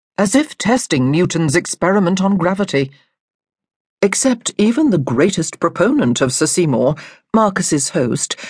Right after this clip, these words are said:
and the self-designated most important person in all Yorkshire, could not attribute the baronet with scientific inclinations, much less a desire to duplicate scientific experiments that stemmed from the continent.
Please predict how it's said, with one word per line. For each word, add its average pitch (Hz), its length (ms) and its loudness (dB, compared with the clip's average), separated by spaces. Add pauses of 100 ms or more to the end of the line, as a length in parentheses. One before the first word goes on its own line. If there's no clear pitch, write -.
(100)
and 214 140 2
the 208 60 2
self-designated 151 1000 0
most 180 360 -2
important 196 640 -2
person 160 360 0
in 131 120 0
all 139 320 0
Yorkshire, 165 540 0 (540)
could 220 100 2
not 214 220 2
attribute 233 540 -2
the 143 100 2
baronet 143 560 0
with 139 100 -2
scientific 160 840 -2
inclinations, 143 880 -2 (460)
much 196 360 0
less 170 320 2
a 135 60 2
desire 139 480 2
to 135 160 -2
duplicate 165 680 -2
scientific 180 680 -2
experiments - 840 -2
that 156 200 -2
stemmed 202 540 0
from 202 160 0
the 233 80 0
continent. 220 580 -2